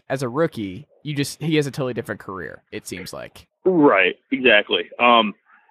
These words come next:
Speaker 2: yeah, and, uh, you know, you, you put a guy like Noah Fant. I think if Noah Fant would drop into the twenties, we'd see, we'd see Belichick move up,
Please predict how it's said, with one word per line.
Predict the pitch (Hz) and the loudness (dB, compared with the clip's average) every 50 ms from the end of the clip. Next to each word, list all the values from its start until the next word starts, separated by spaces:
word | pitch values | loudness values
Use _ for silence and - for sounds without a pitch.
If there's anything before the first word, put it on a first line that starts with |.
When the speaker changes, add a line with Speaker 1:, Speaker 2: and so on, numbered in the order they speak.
| _ _ _ _ _ | _ _ _ _ _
Speaker 2:
yeah, | 143 147 143 135 110 - - | 4 4 4 4 4 0 0
and, | - 127 127 123 120 117 117 113 - - - - | 2 2 4 4 2 0 -4 -10 -12 -14 -8 -4
uh, | 117 113 110 107 104 - - | -2 0 0 0 -2 -2 -2
you | 113 131 | -2 -2
know, | 117 110 110 | 0 0 -2
you, | 113 117 127 - - | -2 -2 -4 -4 -4
you | 123 - - 131 135 | -8 -8 -4 -4 -4
put | - - 143 123 | -2 2 0 0
a | 104 | 2
guy | - 110 104 101 | 2 0 0 0
like | 98 - - | 0 -2 -2
Noah | 107 107 104 104 | -2 -2 -2 -4
Fant. | 110 120 110 107 107 - | -4 -2 -2 -2 0 0
I | 127 139 | -2 -2
think | - 185 185 - 143 | 0 0 -2 0 -2
if | - - | -4 0
Noah | 123 120 113 113 104 | 2 4 6 4 4
Fant | - - 101 98 92 87 | 4 2 0 0 0 0
would | 113 110 | -4 -6
drop | - 104 92 98 - - | -4 -4 -4 -2 -2 -2
into | 107 95 | -4 -4
the | 95 98 - - | -4 -4 -6 -6
twenties, | - 104 104 107 107 107 104 - | -6 -2 0 2 0 0 0 -2
we'd | 110 107 101 101 - | -2 -2 -2 -2 -6
see, | - 107 98 95 92 92 | -2 2 2 2 2 0
we'd | 107 104 95 - | -4 -6 -4 -4
see | - 101 | -8 -6
Belichick | - 98 95 95 - - 87 - | -4 -2 -2 -2 -2 -4 -6 -6
move | 98 90 87 92 | -6 -8 -4 -4
up, | 87 - | -4 -4